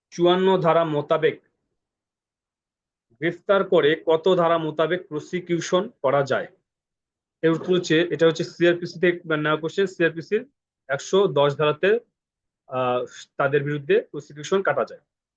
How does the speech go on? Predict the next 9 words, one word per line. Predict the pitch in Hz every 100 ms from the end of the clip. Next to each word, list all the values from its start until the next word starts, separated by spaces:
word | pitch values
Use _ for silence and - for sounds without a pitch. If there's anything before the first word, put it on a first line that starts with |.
| _ _ _ _ _ _ _ _ _ _ _ _
সাক্ষ্য | - - - 165 - - 214
আইনের | 180 180 185 185
কত | 160 156 185 180
ধারা | 143 151 180
অনুযায়ী | 165 160 143 135 143 170 _ _ _ 123 -
জুরি | 165 185 190 190
সাক্ষীকে | - - - 175 175
প্রশ্ন | 180 156 - 170
করতে | 170 156 _ 190